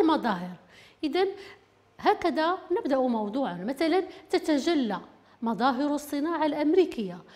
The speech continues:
في ارتفاع الإنتاج الصناعي وأهم الصناعات الأساسية الثقيلة كصناعة الصلب الرتبة الثالثة عالميًا. هنا أهمية التدقيق ومنح الأرقام هي تدعم موضوعنا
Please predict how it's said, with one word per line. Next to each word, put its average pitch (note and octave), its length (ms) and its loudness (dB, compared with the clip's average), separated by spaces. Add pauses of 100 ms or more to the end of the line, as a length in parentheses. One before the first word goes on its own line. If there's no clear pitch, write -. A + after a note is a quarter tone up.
(100)
في - 140 -4
ارتفاع D#4 460 -2
الإنتاج D#4+ 580 0
الصناعي C#4+ 720 -4
وأهم G#3 320 -6
الصناعات C4 560 -4
الأساسية C#4 520 -2
الثقيلة C4+ 500 -6
كصناعة B3+ 580 -2
الصلب D4+ 380 0 (380)
الرتبة B3 320 -2
الثالثة C4+ 680 -6 (220)
عالميًا. C4 500 2 (260)
هنا D#4 340 0 (280)
أهمية D#4 680 2 (300)
التدقيق - 720 -6 (140)
ومنح C#4 360 0
الأرقام B3+ 580 -6 (220)
هي C4+ 180 2
تدعم C4+ 500 0
موضوعنا A#3+ 760 -2